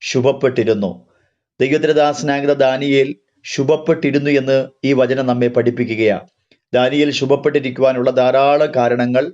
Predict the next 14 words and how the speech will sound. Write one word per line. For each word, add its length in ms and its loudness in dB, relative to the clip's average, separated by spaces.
ആറാമത്തെ 600 0
അധ്യായത്തിൽ 480 2
നിന്ന് 300 0
ചിന്തിക്കുവാനും 680 -2
ധ്യാനിക്കുവാനും 640 0
നമുക്ക് 260 -2
കഴിഞ്ഞുവല്ലോ. 560 0
ഈ 140 2
സന്ദേശത്തിലൂടെ 840 2
ആറാമത്തെ 520 0
അധ്യായത്തിൽ 500 0
ദാനിയേൽ 420 2
ശുഭപ്പെട്ടിരിക്കുവാനുള്ള 880 0
കാരണങ്ങളിൽ 640 0